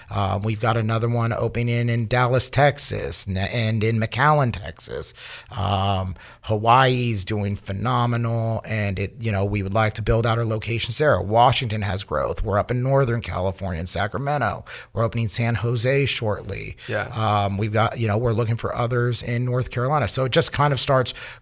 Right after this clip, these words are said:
Speaker 1: growing from there. But it's one of those things that you, um, you know, that, that you need to be prepared for, uh, you know, because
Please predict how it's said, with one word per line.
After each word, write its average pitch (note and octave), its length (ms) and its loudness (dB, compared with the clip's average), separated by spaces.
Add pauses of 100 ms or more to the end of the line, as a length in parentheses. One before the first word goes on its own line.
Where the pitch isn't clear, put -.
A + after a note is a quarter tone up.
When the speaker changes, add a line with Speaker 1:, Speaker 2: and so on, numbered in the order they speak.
Speaker 1:
growing B2+ 600 4
from G2+ 300 -4
there. A#2 500 4
But G#2+ 220 4
it's - 340 -2
one C#3 160 2
of D#3+ 60 4
those C#3+ 180 4
things A#2 380 0
that - 160 -2
you, G#2 640 2 (320)
um, F#2+ 760 0 (1040)
you A2+ 120 -2
know, G#2+ 160 2
that, G2+ 440 -2
that G#2 200 0
you G2 160 -2
need B2+ 120 0
to B2 80 -2
be B2+ 100 -4
prepared A#2+ 400 -2
for, F#2+ 360 -4 (420)
uh, F#2+ 420 -2
you A2 120 0
know, G2+ 140 2
because A2+ 480 0